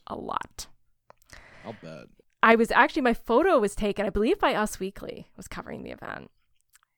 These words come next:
Speaker 1: And they took my photo. I was wearing this beautiful Chinese dress. And that photo did not appear in Us Weekly the following week.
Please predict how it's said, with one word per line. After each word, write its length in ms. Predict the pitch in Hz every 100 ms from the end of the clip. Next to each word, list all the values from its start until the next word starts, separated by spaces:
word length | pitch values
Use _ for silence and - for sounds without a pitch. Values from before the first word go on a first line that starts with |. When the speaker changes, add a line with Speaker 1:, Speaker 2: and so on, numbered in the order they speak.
| _
Speaker 1:
And 140 | - 175
they 60 | 185
took 220 | 254 -
my 100 | 254
photo. 360 | - 180 180 -
I 20 |
was 140 | -
wearing 140 | 190 196
this 120 | 175
beautiful 680 | - 175 190 220 - 180 - _ _ _ _
Chinese 520 | - 208 185 175 190
dress. 640 | - 160 165 180 - - - _ _ _ _
And 100 | 254
that 80 | 320
photo 320 | - 381 370
did 180 | 277 208
not 360 | 208 214 254
appear 340 | - - 202 180
in 140 | 175
Us 240 | - 185 -
Weekly 360 | 175 - 113
the 120 | -
following 500 | - - - 65 62 -
week. 400 | - - - -